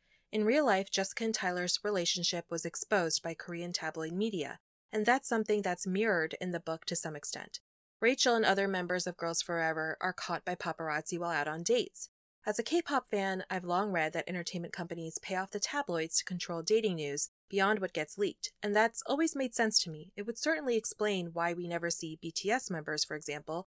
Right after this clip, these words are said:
on dates with any other celebrities and have their dating news confirmed. In the book, there is a part where both Rachel and her member, Eunji,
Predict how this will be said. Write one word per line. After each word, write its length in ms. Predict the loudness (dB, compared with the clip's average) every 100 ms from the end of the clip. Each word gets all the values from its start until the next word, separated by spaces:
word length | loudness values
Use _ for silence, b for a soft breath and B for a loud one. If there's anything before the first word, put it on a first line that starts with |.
| -2
on 140 | 0
dates 280 | 4 2 2
with 100 | -4
any 240 | -6 -4 -2
other 180 | -2 -2
celebrities 640 | 0 -2 -4 -6 -6 -6 -6
and 140 | -8
have 240 | -4 -4 -4
their 120 | -4
dating 280 | -4 -4 -4
news 200 | -2 -2
confirmed. 640 | -4 -6 -4 -4 -6 -10 _ _
In 100 | 2
the 100 | 4
book, 240 | 6 4 4
there 160 | 0
is 120 | 2 0
a 100 | -2
part 300 | 0 0 0
where 140 | -2
both 320 | 0 -4 -2
Rachel 300 | -2 0 -2
and 120 | -2
her 120 | -4 -6
member, 360 | -6 -4 -6 -2
Eunji, 480 | -2 -2 -4 -4